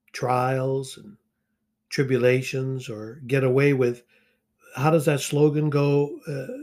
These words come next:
get away with murder. But you and I cannot escape death. So after the introductions of the rich man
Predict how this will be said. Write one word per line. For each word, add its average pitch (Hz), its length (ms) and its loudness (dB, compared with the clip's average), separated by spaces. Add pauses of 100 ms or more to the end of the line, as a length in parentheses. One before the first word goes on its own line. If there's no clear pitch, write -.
(540)
get 139 160 4
away 147 220 8
with 123 180 2
murder. 131 520 6 (1600)
But 127 200 -2
you 208 320 8
and 175 220 2
I 127 520 0 (580)
cannot 131 400 0
escape 117 540 -4 (160)
death. 110 400 -10 (1800)
So - 160 2
after 180 280 4
the 165 160 6
introductions 156 800 2
of 120 140 -12
the 113 100 -6
rich 147 280 4
man 139 380 -2